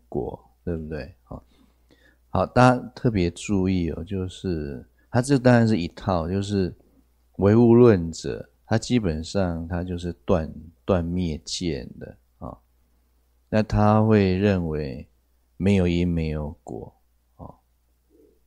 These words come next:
那他的行为可能也会比较，既然没有因没有果，他就想做什么就做什么啊。那有些他比较，过去生比较有多的这个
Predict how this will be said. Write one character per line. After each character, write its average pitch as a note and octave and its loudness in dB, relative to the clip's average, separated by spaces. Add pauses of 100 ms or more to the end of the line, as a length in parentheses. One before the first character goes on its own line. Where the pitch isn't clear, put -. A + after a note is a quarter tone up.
(180)
那 A2+ 2
他 C3 6
的 B2 4
行 G2+ 0
为 D#2 0
可 - -12
能 D2 -8
也 D2 -8
会 F#2 -4
比 C#2 -12
较， D2+ -10 (260)
既 A#2+ -2
然 G#2+ 6
没 G2+ 4
有 G2 6
因 G2 2
没 F#2+ 0
有 E2+ -2
果， D#2+ -6
他 E2 -6
就 E2 -10 (960)
想 E2 -12
做 G2 -2
什 - -12
么 D2 -12
就 D2+ -10
做 D2 -14
什 - -16
么 - -20 (120)
啊。 - -18 (1400)
那 B2 -2
有 G#2 2
些 A2 2
他 A2 4
比 D#2+ -6
较， E2 -4 (500)
过 A#2 4
去 A2 4
生 G#2 -2
比 E2 -6
较 F2+ -4 (360)
有 D#2+ -4
多 G2+ 4
的 F2+ 2
这 F2 -4
个 C#2 -8